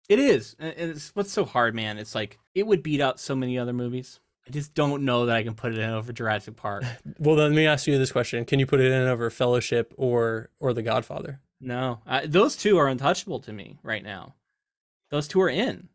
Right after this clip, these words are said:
Speaker 1: Is there, okay, so looking at my score for Jurassic Park, is there something you would argue I got wrong?
Speaker 2: Yeah, let's go,
Speaker 1: To
Speaker 2: let's
Speaker 1: where
Speaker 2: go to the
Speaker 1: we can,
Speaker 2: score.
Speaker 1: we can maybe, or, you know what I mean? Like, is there something where I maybe gave it too many points, or is it more just didn't give enough points to, to The Shining? So for Jurassic Park, I said nine out of ten on expression.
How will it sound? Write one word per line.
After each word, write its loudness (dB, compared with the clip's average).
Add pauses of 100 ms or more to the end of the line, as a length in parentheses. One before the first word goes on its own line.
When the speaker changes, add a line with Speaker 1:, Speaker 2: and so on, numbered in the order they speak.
(140)
Speaker 1:
Is 2
there, 0
okay, 0
so -2
looking 0
at -2
my 0
score -2
for -8
Jurassic -6
Park, -8
is -6
there -4
something -2
you 2
would 2
argue 2
I 6
got 0
wrong? -2 (440)
Speaker 2:
Yeah, 0
let's 0
go, 2
Speaker 1:
To 0
Speaker 2:
let's 4
Speaker 1:
where 6
Speaker 2:
go 6
to 6
the 4
Speaker 1:
we 4
can, 0
Speaker 2:
score. 2
Speaker 1:
we -4
can 0
maybe, 2
or, -2
you -6
know 0
what 2
I 0
mean? 0
Like, 0
is -6
there -10
something -4
where 4
I 2
maybe -2
gave 0
it -8
too -8
many -4
points, -6
or 0
is -2
it -10
more -4
just -2
didn't -6
give -12
enough -6
points -12
to, -10 (360)
to -20
The -14
Shining? -10
So 2
for -4
Jurassic 0
Park, 2
I 2
said 0
nine 4
out 6
of -2
ten 2
on 4
expression. -4